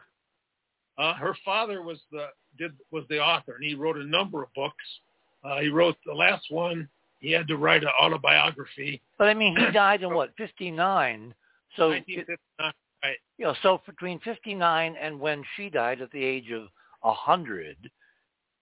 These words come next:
Speaker 1: Right.
Speaker 2: did she write her own book on her life and any-, anything about her life?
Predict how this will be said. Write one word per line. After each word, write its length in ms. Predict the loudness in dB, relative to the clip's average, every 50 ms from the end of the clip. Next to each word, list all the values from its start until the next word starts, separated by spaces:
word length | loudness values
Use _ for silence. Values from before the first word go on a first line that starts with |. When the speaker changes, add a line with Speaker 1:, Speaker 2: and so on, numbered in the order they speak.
| _
Speaker 1:
Right. 180 | -10 -8 -2 2
Speaker 2:
did 180 | 2 2 2 2 -2 -8 -8 -6
she 280 | -4 -4 -4 -4 -6 -8
write 420 | -8 0 4 4 6 6 4 0 _ _ -8
her 240 | -4 -4 -4 -4 -4 -8 _
own 360 | -4 -4 -4 -4 -6 -10 -12
book 280 | -8 0 2 2 2 2 -2 -12 -20 _ -4
on 380 | -2 -2 -2 -2 -4 -10 -18 _ _ _ _ _ _
her 220 | _ -4 -2 -2 -2
life 340 | 0 2 2 2 2 0 -6 -14 -20 -20 _ _ _ _ _ _ _ _ _ _ _ _ -4
and 320 | -2 -2 -2 -4 -10 -18 _ _ _ _ _ _ _ _ _ -20 -20 -20 -20 -20 -20 -20 _ -2
any-, 200 | 0 0 2 2
anything 360 | 0 0 0 -2 -6 -4 -4 0
about 260 | 4 6 6 6 4
her 140 | 2 -2 -6
life? 180 | -6 -6 -8 -12